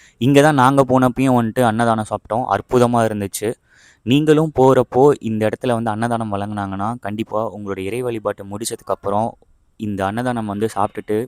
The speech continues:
பொறுமையா கிளம்புங்க. அதே மாதிரி நான் இன்னொன்னு சொல்லணும்னு நினைச்சேன். இந்த கோவில்ல நீங்க திருவண்ணாமலையில எப்படி கிரிவலம் போவோமோ, அதே மாதிரி இந்த கோவில்லையும் போலாம். But ஆனா அது ரொம்ப திகிலா இருக்கும் அந்த எக்ஸ்பீரியன்ஸ் அப்படின்னு சொல்லி சொன்னாங்க.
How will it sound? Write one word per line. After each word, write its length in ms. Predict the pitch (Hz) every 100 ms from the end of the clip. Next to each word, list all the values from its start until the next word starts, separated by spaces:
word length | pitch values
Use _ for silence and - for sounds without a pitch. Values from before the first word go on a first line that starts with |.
| -
பொறுமையா 360 | 101 104 98 95
கிளம்புங்க. 400 | 90 87 87 - _ _ _ _ _ -
அதே 200 | 113 156
மாதிரி 320 | 160 143 151
நான் 120 | 147
இன்னொன்னு 300 | 123 123 139 127
சொல்லணும்னு 400 | 117 127 131 120
நினைச்சேன். 360 | 113 107 120
இந்த 280 | 131 113 110 -
கோவில்ல 400 | 131 139 120 123
நீங்க 160 | 127
திருவண்ணாமலையில 640 | 104 113 127 123 120 110 101
எப்படி 160 | 107 113
கிரிவலம் 420 | 104 117 113 104
போவோமோ, 380 | 101 98 98 117 113
அதே 220 | 95 117
மாதிரி 200 | 117 110
இந்த 120 | 104 101
கோவில்லையும் 440 | 113 113 113 110
போலாம். 320 | 101 101 117
But 120 | 104 98
ஆனா 280 | 98 117 120
அது 260 | 92 95
ரொம்ப 260 | 98 110 120
திகிலா 400 | 104 104 113 110
இருக்கும் 400 | 104 - 104 101
அந்த 200 | 95 92
எக்ஸ்பீரியன்ஸ் 580 | 90 - 117 104 104 -
அப்படின்னு 260 | - 98 98
சொல்லி 140 | 98
சொன்னாங்க. 320 | - 98 92